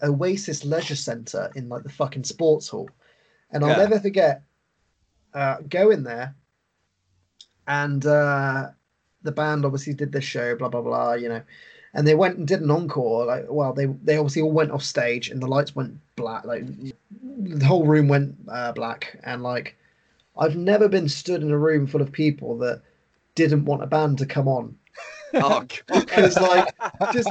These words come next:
Speaker 1: normally, like, you expect, like, you know, the roar of the crowd, like, the, you know, the stomping on the fucking ground, like, everyone clapping. But there was none of that. It was literally just, like, fucking,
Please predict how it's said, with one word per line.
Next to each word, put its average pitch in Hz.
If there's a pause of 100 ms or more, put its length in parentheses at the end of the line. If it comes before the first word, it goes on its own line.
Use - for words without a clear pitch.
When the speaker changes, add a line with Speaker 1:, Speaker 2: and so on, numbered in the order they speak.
(140)
Speaker 1:
normally, 233
like, 208
you 196
expect, 202
like, 196
you 196
know, 175
the 156
roar 175
of 151
the 156
crowd, 175
like, 156
the, 151
you 151
know, 143
the 131
stomping 170
on 156
the 139
fucking 151
ground, 165
like, 147
everyone 147
clapping. 160 (340)
But 180
there 202
was 160
none 208
of 214
that. 139
It 165
was 165
literally 196
just, 156
like, 151
fucking, 156